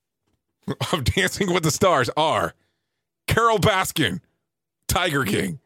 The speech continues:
And I really don't want to say anything else, 'cause I really <laughs> think that that was really the only point I wanted to make. But I'll be a nice guy, and I'll c-,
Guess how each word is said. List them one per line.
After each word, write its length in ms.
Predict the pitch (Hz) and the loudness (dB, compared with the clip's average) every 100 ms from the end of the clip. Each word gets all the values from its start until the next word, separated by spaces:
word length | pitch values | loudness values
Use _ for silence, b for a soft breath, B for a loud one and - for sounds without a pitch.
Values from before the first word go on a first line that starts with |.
| _ _ _ _ _ _ | _ _ _ _ _ _
And 120 | 127 127 | 0 2
I 40 | |
really 220 | 143 185 | 2 2
don't 180 | 165 160 | 2 2
want 120 | 143 | 0
to 40 | 139 | 2
say 180 | 156 | 2
anything 260 | 147 143 147 | 2 2 0
else, 200 | 160 - | 0 0
'cause 140 | 117 | 0
I 40 | 113 | 0
really 200 | 123 117 | 2 0
<laughs> 20 | |
think 240 | - 147 - | -2 -4 -2
that 140 | 139 | -2
that 100 | 151 | 0
was 140 | 139 - | -2 -2
really 160 | 147 147 | -4 -2
the 160 | 147 | -4
only 240 | 135 139 135 | -2 -4 -4
point 220 | 135 135 | -2 0
I 40 | |
wanted 180 | 127 120 | 0 -2
to 60 | 123 | -2
make. 220 | 120 - B 135 - | -4 -6 B -20 -6
But 140 | 110 - | -4 -2
I'll 220 | 110 123 | -2 0
be 140 | 135 | 2
a 40 | 156 | 2
nice 240 | 120 113 | 0 0
guy, 280 | 123 110 107 | 0 0 0
and 200 | 117 107 | -2 -2
I'll 160 | 104 - | -2 -4
c-, 100 | - | -12